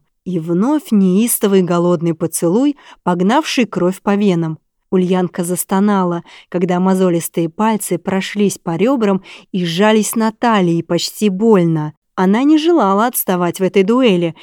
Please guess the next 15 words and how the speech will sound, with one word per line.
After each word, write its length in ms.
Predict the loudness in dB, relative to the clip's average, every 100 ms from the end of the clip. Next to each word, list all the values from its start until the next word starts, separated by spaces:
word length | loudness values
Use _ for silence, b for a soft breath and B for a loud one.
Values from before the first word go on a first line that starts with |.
| B -10
С 120 | -6
огромным 520 | 0 2 4 4 2
удовольствием 760 | 2 0 0 2 0 0 -2 0
принялась 460 | 0 2 2 0
стискать 640 | -4 -6 -2 -2 -2 -4
мужскую 480 | -2 -2 -4 -2 0
задницу. 760 | 2 0 0 0 -4 -4 -6 -4
Хватка 460 | -2 0 -2 -2 -2
на 120 | -2
талии 380 | 0 0 2 0
стала 320 | 0 -2 -2
сильнее, 720 | -4 -2 0 2 4 4 2 B B _ _
а 100 | -4
потом 480 | -2 -6 -4 -2 -2
ослабла. 680 | -2 -4 -2 -2 -4 -6